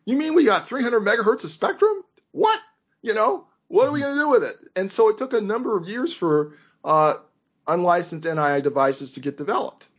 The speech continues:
And, uh, and then we were into the Bush administration. And then, you know, they, they didn't support the N I I, of course, because now the telcos were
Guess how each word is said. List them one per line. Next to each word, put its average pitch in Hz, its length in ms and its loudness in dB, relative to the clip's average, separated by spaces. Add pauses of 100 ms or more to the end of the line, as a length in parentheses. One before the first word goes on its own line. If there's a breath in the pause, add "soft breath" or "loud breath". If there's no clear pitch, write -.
(160)
And, 151 460 2
uh, 151 360 4
and 151 160 0
then 202 280 4
we 170 160 2
were 165 100 4
into 160 160 -2
the 170 80 -2
Bush 285 220 -4
administration. 107 800 -8
And 123 180 -6
then, 123 540 -4
you 127 120 -6
know, 107 300 -4 (600)
they, 131 180 6
they 135 220 4
didn't 139 180 2
support 156 440 -4
the 123 120 -6
N 110 120 -6
I 101 180 -6
I, 101 240 -4
of 98 120 -10
course, 87 420 -6
because 104 580 -6
now 117 300 0
the 110 100 -4
telcos 117 560 2
were 107 260 0